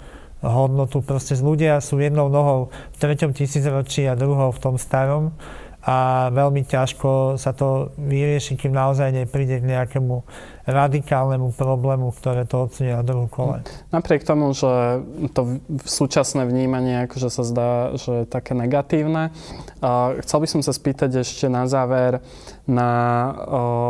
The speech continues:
Speaker 2: Jana Vericha, ktorého si teda vysamplovala, jeho výrok „My rád ľudí“. Je to aj vlastne také heslo tvojich, e, vystúpení, že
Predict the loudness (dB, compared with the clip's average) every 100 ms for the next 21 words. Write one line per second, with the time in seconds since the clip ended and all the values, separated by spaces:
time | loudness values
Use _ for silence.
0 | 0 -4 -16 -10 -2 2 4 4 2 2
1 | 2 2 0 0 -2 0 0 0 0 0
2 | 0 -2 -4 -4 -2 0 0 0 -2 -2
3 | 0 0 2 2 2 2 2 0 0 2
4 | 2 0 -2 -2 -2 -6 -4 0 2 2
5 | 2 2 0 0 -4 -12 -2 0 2 2
6 | 4 0 0 -2 -2 -2 0 0 0 -4
7 | -2 -2 0 -2 -4 -2 0 0 0 0
8 | -2 0 0 0 0 -2